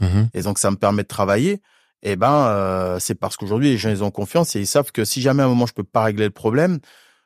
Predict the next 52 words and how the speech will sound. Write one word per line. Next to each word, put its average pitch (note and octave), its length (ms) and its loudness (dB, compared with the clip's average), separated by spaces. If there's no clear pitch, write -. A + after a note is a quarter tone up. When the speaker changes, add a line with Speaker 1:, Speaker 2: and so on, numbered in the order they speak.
Speaker 2:
moi, D3 140 4
tu C#3 80 -2
sais, - 280 -6
moi, D#3+ 180 2
tu, - 200 -10
moi, C#3 140 0
c'est - 120 -8
très - 180 -4
simple, D3+ 320 -4
hein. C3+ 60 -8
Moi, C3+ 160 0
tous - 160 -8
mes G#3 160 2
clients, E3 420 -4
à C3 60 0
un - 20 2
moment C#3 320 2
ou C#3+ 60 2
à C3 40 2
un B2+ 100 0
autre, D3+ 240 -6
ils D3 80 -4
vont C#3+ 100 2
m'appeler. B2 360 -2
Speaker 1:
Hmm. A2+ 180 4
Speaker 2:
C'est-à-dire B2+ 380 0
que - 100 -20
quand E3 160 -2
c'est F3 120 -2
des D3+ 80 4
renouvellements C3 480 2
de B2+ 40 -2
contrats, B2 420 -2
quand C3+ 200 -4
c'est D3 100 -2
machin, B2+ 280 0
même D3 180 2
s'ils E3+ 180 -4
vont D3+ 80 4
avoir C3 200 4
un - 20 0
chef A#2 220 -4
de A#2 100 0
projet A#2+ 460 0
qui - 100 -8
va G#2 80 0
être - 200 -4
avec, G#2 220 0
qui - 80 -18
va G#2+ 80 0
le G#2 60 0
suivre, D#3 220 -4